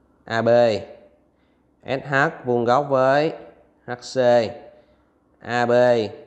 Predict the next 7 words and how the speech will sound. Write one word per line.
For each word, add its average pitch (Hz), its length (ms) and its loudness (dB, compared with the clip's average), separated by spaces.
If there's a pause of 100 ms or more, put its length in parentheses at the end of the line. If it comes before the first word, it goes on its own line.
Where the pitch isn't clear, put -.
(180)
cắt 151 180 -2 (140)
H 143 60 -10
C - 240 -10 (760)
tại 101 160 -6
điểm 101 200 -6
gì? 104 340 -2 (960)
H. 110 60 -10